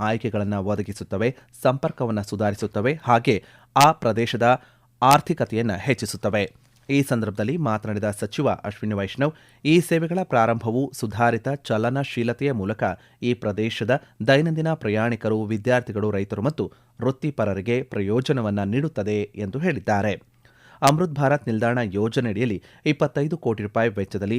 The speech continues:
ಶಾಮ್ಲಿ ನಿಲ್ದಾಣವನ್ನು ಆಧುನಿಕ ಮತ್ತು ವಿಶ್ವ ದರ್ಜೆಯ ಮಟ್ಟಕ್ಕೆ ಮೇಲ್ದರ್ಜೆಗೆ ಏರಿಸಲಾಗುತ್ತಿದೆ ಎಂದು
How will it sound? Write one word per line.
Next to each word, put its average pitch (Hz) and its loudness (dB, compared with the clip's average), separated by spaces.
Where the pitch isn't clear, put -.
ಶಾಮ್ಲಿ 135 0
ನಿಲ್ದಾಣವನ್ನು 107 0
ಆಧುನಿಕ 104 -2
ಮತ್ತು 170 -4
ವಿಶ್ವ 123 -2
ದರ್ಜೆಯ 131 -4
ಮಟ್ಟಕ್ಕೆ 120 -2
ಮೇಲ್ದರ್ಜೆಗೆ 131 2
ಏರಿಸಲಾಗುತ್ತಿದೆ 110 -2
ಎಂದು 120 -2